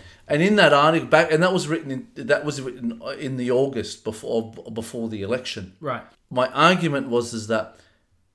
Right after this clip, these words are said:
Speaker 1: Trump will, will look to capitalize on Hunter Biden's background
Speaker 2: Yep.
Speaker 1: as a way to discredit Joe Biden.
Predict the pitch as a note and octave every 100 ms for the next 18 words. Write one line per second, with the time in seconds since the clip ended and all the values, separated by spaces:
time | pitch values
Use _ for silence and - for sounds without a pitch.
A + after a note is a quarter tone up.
0 | _ _ - - D3+ F3 - _ B2+ A#2
1 | A2+ A2 A2 - _ _ - A#2+ A#2+ A#2
2 | B2 C#3 C#3 - - C3 B2+ A#2+ A2 G2
3 | G2 G#2 G#2+ B2+ B2 A#2 A2+ G#2+ G#2+ G#2
4 | G2+ G2+ - _ _ - - A#2 A#2 A#2
5 | F#2 D#2 G2 _ _ B2+ C#3+ B2+ B2+ A#2
6 | B2 A2+ A2 A2 - B2 A2 A2+ A2+ A2
7 | A2 G#2 F#2 F2+